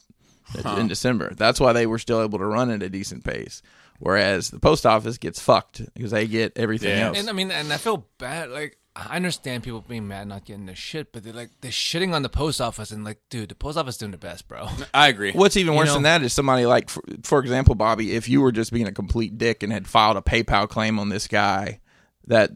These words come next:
Speaker 2: whatever eBay you're waiting, it's not his fault.
Speaker 1: No, no,
Speaker 3: No.
Speaker 1: uh,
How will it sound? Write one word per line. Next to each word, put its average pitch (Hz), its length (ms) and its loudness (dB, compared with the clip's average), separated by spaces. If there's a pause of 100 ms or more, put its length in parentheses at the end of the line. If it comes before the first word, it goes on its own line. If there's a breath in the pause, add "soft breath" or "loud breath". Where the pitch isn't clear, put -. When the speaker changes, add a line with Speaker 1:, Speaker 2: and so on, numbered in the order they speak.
Speaker 2:
whatever 113 460 2
eBay 110 280 2
you're 101 120 0
waiting, 107 200 0
it's 143 120 2
not 269 120 2
his - 140 0
fault. - 400 -4
Speaker 1:
No, 185 220 4
no, 113 320 2
Speaker 3:
No. 107 60 -2
Speaker 1:
uh, 120 180 2